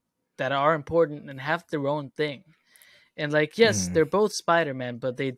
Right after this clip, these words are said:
Speaker 1: both could have, like, people. Some people buy Nightwing more than they buy Batman, you know?
Speaker 2: Yeah, but I feel like it's, the difference with that is, like, they are their own separate
Speaker 1: Yeah, no,
Speaker 2: hero.
Speaker 1: of course.
Speaker 2: They're
Speaker 1: They,
Speaker 2: not
Speaker 1: they have their, their same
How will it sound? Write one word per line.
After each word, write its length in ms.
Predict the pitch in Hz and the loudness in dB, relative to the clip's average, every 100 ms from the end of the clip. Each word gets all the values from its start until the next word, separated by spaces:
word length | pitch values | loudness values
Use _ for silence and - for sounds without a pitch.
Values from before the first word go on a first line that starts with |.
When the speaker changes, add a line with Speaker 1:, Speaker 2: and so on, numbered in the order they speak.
| _ | _
Speaker 1:
both 340 | 160 185 185 - | 2 2 0 -4
could 160 | 156 | -6
have, 300 | 139 143 131 | -4 -6 -6
like, 220 | 131 123 - - - _ - | -8 -12 -18 -20 -20 _ -6
people. 260 | 240 247 180 | -6 -4 -6
Some 160 | 240 | -8
people 260 | 262 214 156 | -8 -6 -2
buy 320 | 156 147 135 | 2 2 0
Nightwing 540 | - 143 160 143 127 127 | -4 -2 -2 -2 -8 -6
more 120 | 131 | -6
than 140 | 127 | -6
they 80 | 123 | -8
buy 200 | 120 120 | -8 -8
Batman, 440 | 117 120 - _ _ _ - | -8 -10 -12 _ _ _ -20
you 100 | 135 | -14
know? 200 | 143 160 - | -12 -12 -2
Speaker 2:
Yeah, 80 | 120 | 2
but 80 | |
I 40 | 117 | 4
feel 140 | 135 | 4
like 60 | 123 | 6
it's, 140 | 117 | 4
the 160 | 120 107 | 4 2
difference 420 | 107 110 113 104 | 2 2 0 0
with 120 | 98 | -2
that 180 | 95 95 | -2 -2
is, 140 | 92 90 | -2 -4
like, 180 | 87 | -6
they 160 | 95 95 | -4 -2
are 180 | 95 92 | -2 -4
their 220 | 90 90 | -6 -6
own 220 | 92 175 | -6 -2
separate 400 | - 180 175 - | -2 -2 -6 -2
Speaker 1:
Yeah, 140 | 175 139 | 2 2
no, 100 | 127 | 0
Speaker 2:
hero. 100 | 139 | -4
Speaker 1:
of 100 | 143 | -2
course. 300 | 175 127 139 | 0 0 2
Speaker 2:
They're 120 | 156 | 0
Speaker 1:
They, 40 | |
Speaker 2:
not 60 | 143 | 2
Speaker 1:
they 100 | 160 | 2
have 200 | 185 170 | 2 2
their, 240 | 160 147 | 2 0
their 180 | 147 139 | -4 -6
same 500 | 127 - 139 127 123 | -6 -6 -6 -8 -12